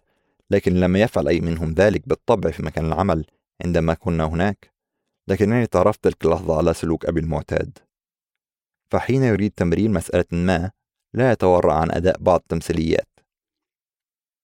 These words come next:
ويجدر القول إن ثمة مقدارا من الحقيقة في معظم ما قاله المدير. أصحاب الوشوم قليلون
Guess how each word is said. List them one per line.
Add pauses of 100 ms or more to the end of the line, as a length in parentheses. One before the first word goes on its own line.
(720)
ويجدر
القول (120)
إن
ثمة
مقدارا
من
الحقيقة
في
معظم
ما
قاله
المدير. (1120)
أصحاب
الوشوم
قليلون